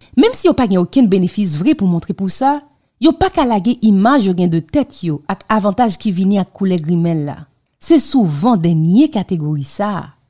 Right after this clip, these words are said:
ki toujou estomake chak tan malenn nan grafon yen. Paske yo pa ka imajine pèdi privilèj sa. Malerezman, anpil fwa, privilèj sa, se jis atansyon gason ki pa menm ka regle anyen pou yo.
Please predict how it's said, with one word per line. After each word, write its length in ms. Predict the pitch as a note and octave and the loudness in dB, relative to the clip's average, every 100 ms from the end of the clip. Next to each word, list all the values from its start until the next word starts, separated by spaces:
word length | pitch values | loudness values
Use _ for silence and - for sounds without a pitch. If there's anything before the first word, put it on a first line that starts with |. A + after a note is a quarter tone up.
| _ _ _ _ | _ _ _ _
ki 140 | E4 D#4+ | 0 2
toujou 240 | E4 F#4 - | 2 2 0
estomake 600 | C#4 - C#4+ G#3+ F#3 C4+ | -2 0 0 0 0 -4
chak 320 | - - G#4+ - _ | -4 -8 -10 -12 _
tan 160 | A#3+ G3 | -2 0
malenn 240 | F3 E3+ E3 | 0 0 0
nan 100 | D3+ | 0
grafon 480 | D3+ D3 - D#3+ C#3 | -2 -4 -6 -6 -6
yen. 160 | C3+ C#3 _ _ _ _ _ _ | -8 -14 _ _ _ _ _ _
Paske 240 | A3 - C4+ | -6 0 2
yo 80 | A3 | 2
pa 160 | B3 | 0
ka 220 | A3+ B3+ - | -4 -6 0
imajine 560 | A3+ A3 E3 G3 G#3 | 2 2 0 0 0
pèdi 480 | A3 G3+ D3+ C#3+ B3 | 0 -2 -2 -2 -2
privilèj 480 | - F#3 D#3 D3+ D3 | -2 -4 -4 -6 -8
sa. 240 | - B2 - - _ _ _ G#3+ | -10 -12 -14 -20 _ _ _ 0
Malerezman, 720 | D4 F4 E4+ E4 C#4 D#4 D#4 C4+ | 4 4 4 2 4 4 4 -2
anpil 340 | C4 G#4 F4+ | 0 -2 -2
fwa, 440 | - - C#3+ C#3+ - _ _ _ _ _ - | -6 -8 -8 -10 -18 _ _ _ _ _ 2
privilèj 400 | C#4+ D#4 C4+ A3+ | 4 4 2 2
sa, 160 | D4+ | 0
se 160 | C4 G#3 | 0 -2
jis 240 | G3+ A#3+ - | -2 -4 -4
atansyon 480 | G#3+ G#3 F#3+ - A3+ | -4 -4 -4 -2 0
gason 360 | F3 E3 B3 | 0 0 -4
ki 120 | - - | -4 -4
pa 140 | F#3 | 0
menm 240 | F#3 A#3+ G#3 | 2 2 0
ka 160 | G#3+ E3+ | -2 -4
regle 340 | F3 D3+ F#3 - | -4 -2 -4 -2
anyen 320 | F3 D#3+ E3 | -2 0 0
pou 160 | - D#3 | -2 -8
yo. 160 | D3+ | -8